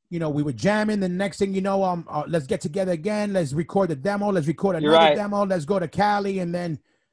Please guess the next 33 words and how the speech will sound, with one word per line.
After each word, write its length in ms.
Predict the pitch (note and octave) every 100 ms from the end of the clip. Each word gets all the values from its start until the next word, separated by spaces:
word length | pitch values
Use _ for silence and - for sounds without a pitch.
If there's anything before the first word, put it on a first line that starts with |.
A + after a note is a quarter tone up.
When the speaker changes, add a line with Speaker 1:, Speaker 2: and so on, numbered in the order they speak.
| _ _ - - -
Speaker 1:
I 120 | E3
just 200 | F#3+ D#3+
remember, 560 | F#3 F3+ F#3+ F#3+ F#3 F3
um, 380 | D3+ C3 G2+ F2 _ _ _ _ _ _ _ _ _
the 140 | D#3 D3+
next 240 | F#3+ -
thing 100 | G3
I 60 | F3
know, 160 | F3 B3+
we're 100 | F#3
going 260 | D#3 F3+ E3+
on 140 | E3+
tour. 500 | - G#3+ B3 B2 A#2+ -
Story 320 | - F3+ E3+
of 60 | D3+
the 60 |
Year, 240 | D#3 A#3 F3+
first 320 | - D#3 -
tour, 200 | G3+ A3
remember? 360 | G#2+ A#2+ D#3+ G3 _ _ _ _ -
Speaker 2:
Dude, 360 | C#3 A2+ G#2 _ _ _ _ -
Story 360 | - F#3 G3+
of 40 | G3
the 40 |
Year 120 | G3
in 100 | F#3
their 120 | E3 D#3+
prime. 380 | - E3 F3
They 80 | E3
had 60 | C#3
a 40 |
huge 260 | C#3 F3 C#3+
song. 480 | - E3+ E3 D#3+